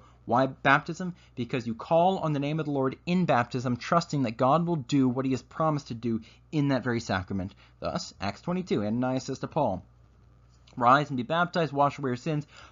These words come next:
calling on the name of the Lord." The name, because the name signifies faithfulness. Calling, because this is the relation which establishes our trust in God as faithful.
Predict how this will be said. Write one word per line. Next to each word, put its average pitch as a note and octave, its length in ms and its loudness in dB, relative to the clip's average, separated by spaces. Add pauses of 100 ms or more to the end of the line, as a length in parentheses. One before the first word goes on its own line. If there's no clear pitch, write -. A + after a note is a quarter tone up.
(120)
calling A3+ 500 4
on G#3 100 0
the G3 80 -4
name G3+ 180 -4
of F3+ 60 -6
the F3+ 60 -4
Lord." C3+ 320 -4 (2000)
The A2 80 -10
name, A2 300 -2
because F#2 400 -8
the G#2+ 120 -6
name F#2+ 180 -4
signifies - 440 -14
faithfulness. C3 540 -4 (280)
Calling, A#2+ 440 0
because G2+ 260 -8
this A2+ 180 -10
is G#2+ 80 -10
the G#2+ 80 -8
relation G2+ 480 -6
which - 140 -14
establishes G2+ 920 -6 (280)
our F2+ 180 -2
trust - 520 -8
in G2+ 160 -4
God E2+ 340 -4 (340)
as F#2+ 480 -6 (500)
faithful. - 420 -6